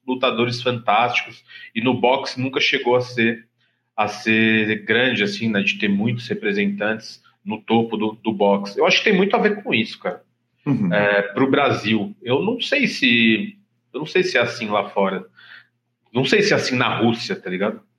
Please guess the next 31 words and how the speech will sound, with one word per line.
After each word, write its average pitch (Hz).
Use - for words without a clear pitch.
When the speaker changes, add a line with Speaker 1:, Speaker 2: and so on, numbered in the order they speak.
Speaker 1:
Que -
o 95
boxe 110
Speaker 2:
Entendi. 92
Speaker 1:
é -
muito 104
forte. 104
Não 113
sei 135
se -
é 156
assim -
na 120
Inglaterra, 107
que -
o 104
boxe 113
é 110
muito 113
forte 113
e 107
eles 101
não 107
têm 107
tantos 104
lutadores 101
assim 101
no 101
U 101
F 101
C. -